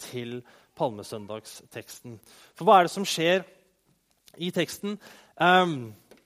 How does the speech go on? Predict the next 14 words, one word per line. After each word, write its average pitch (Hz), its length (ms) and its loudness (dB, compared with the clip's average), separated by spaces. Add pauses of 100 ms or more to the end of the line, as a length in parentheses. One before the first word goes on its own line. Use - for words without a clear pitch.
(1400)
eh, 170 280 -2
Jesus, 190 440 0
han 185 260 0
rir 165 480 -4
inn, 156 400 -10 (340)
ehm, 123 720 -8
til 147 200 -4
Jerusalem. 143 400 -6
Det 156 100 0
er 143 160 2
masse 170 380 -8
folk 143 220 -4
der 151 180 -2
allerede. 151 560 -4